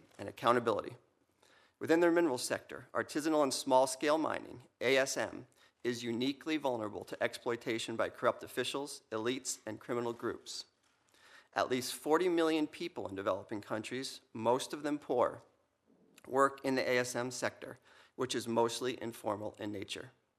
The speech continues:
Women and children are especially vulnerable to labor and sexual exploitation on illegal mining sites,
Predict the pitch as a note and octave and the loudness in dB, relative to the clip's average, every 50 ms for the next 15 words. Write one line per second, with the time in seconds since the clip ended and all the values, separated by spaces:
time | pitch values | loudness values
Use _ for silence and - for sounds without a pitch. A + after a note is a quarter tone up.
0 | _ _ _ - - - - _ _ - C3 C3+ D3 D#3 D#3+ D3+ C#3+ - - D#3 | _ _ _ -20 -20 -20 -20 _ _ 0 2 6 6 6 6 6 2 2 0 0
1 | C#3+ C#3+ D#3+ D#3+ C#3 B2+ B2 B2 - - D#3+ D#3+ D#3 - D3+ B2+ G#2+ G#2+ G#2+ G#2 | 2 2 2 4 4 4 2 0 0 2 2 2 2 2 0 0 0 0 -2 -2
2 | G2+ - - G2+ - - A2+ G2+ A#2+ B2 B2+ B2+ C#3+ C#3+ - - G#2+ G#2 - - | -4 -6 -10 -12 -12 -10 -2 2 4 4 4 4 2 0 0 -2 -4 -2 -2 -2
3 | C3 B2+ - C3+ A#2+ - - A#2+ - - - G#2 - - - C3 B2+ C#3 - - | -2 -2 -2 -4 -2 -2 -4 -6 -6 -8 -10 -10 -8 -4 -2 -2 -2 -2 -2 -2
4 | E3 E3 - - - G#2 G#2 A2+ A2+ A2 A2 G#2+ A2 A2 A2+ A#2+ C3 C3+ C3 - | -4 -4 -4 -4 -4 -4 -4 -4 -4 -4 -4 -4 -2 0 0 0 0 -2 -4 -2
5 | C#3+ C#3 C#3+ C#3+ - - - | -2 -2 -2 -4 -6 -10 -10